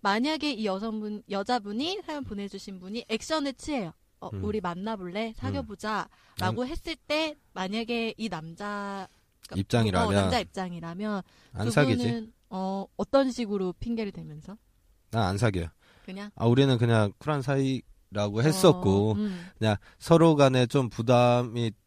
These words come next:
Speaker 2: 되는 것보다는 그냥
Speaker 1: 음.
Speaker 2: 전에처럼 그냥 편하게 우리 친한 사이니까 같이 술
Speaker 1: 음.
Speaker 2: 먹고 싶을 때 술 먹고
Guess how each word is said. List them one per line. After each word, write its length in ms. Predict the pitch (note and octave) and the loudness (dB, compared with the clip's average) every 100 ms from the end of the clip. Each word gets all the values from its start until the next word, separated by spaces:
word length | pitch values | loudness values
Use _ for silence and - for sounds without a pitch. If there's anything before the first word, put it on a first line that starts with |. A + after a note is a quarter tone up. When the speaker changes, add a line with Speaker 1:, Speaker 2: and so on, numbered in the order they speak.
| _ - | _ -6
Speaker 2:
되는 840 | G#2 G#2 - _ _ - A2 A#2+ | -2 -2 -4 _ _ -10 -6 -2
것보다는 920 | A2 G2+ G#2+ A2 G#2 F#2+ E2+ G2 G2 - | -2 -2 -2 0 0 0 -4 -4 -6 -4
그냥 180 | G2 F#2 | -4 -2
Speaker 1:
음. 20 | |
Speaker 2:
전에처럼 540 | F3 G2 A2+ A2 G2+ | -2 -2 -2 -2 -2
그냥 220 | F#2+ F#2+ F#2+ _ _ _ _ _ | -2 -4 -4 _ _ _ _ _
편하게 640 | - A3 A#3 A3 B2 C#3+ A#2 | 0 2 4 4 4 2 0
우리 240 | A2+ B2+ B2 | -4 -4 -4
친한 300 | - F3+ E3 | -2 0 2
사이니까 480 | E3+ F3 D#3 - A2 | 4 4 0 -2 0
같이 260 | D3 C#3+ | 0 2
술 140 | C#3 F3+ | 4 4
Speaker 1:
음. 60 | |
Speaker 2:
먹고 200 | F#3+ F#3 | 4 4
싶을 220 | - - | -2 0
때 80 | D3 | 2
술 180 | C#3 F3+ | 4 2
먹고 560 | D3 F#2+ - G2+ A#2 | 2 0 0 2 2